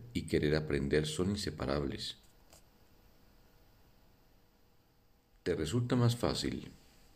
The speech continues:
aprender cuando crees que lo que estás tratando de aprender tiene valor para ti. Ahora bien,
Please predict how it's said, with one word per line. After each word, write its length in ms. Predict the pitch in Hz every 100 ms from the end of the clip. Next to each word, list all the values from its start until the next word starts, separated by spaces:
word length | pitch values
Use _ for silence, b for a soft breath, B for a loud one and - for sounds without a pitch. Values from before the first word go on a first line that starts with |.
| - -
aprender 720 | - 147 147 76 151 73 67 - B B B B B -
cuando 340 | 92 85 85
crees 340 | 120 139 151 -
que 120 | -
lo 140 | 67
que 120 | -
estás 360 | 65 - 80 -
tratando 460 | - 76 92 87 90
de 100 | 87
aprender 600 | 87 101 98 95 95 - B B B - -
tiene 240 | 76 73 69
valor 360 | 65 67 64
para 240 | - 67 -
ti. 180 | 117 - - - _ _ - _ - - _ _ - _ _ - -
Ahora 320 | 73 69 71
bien, 400 | 78 95 - -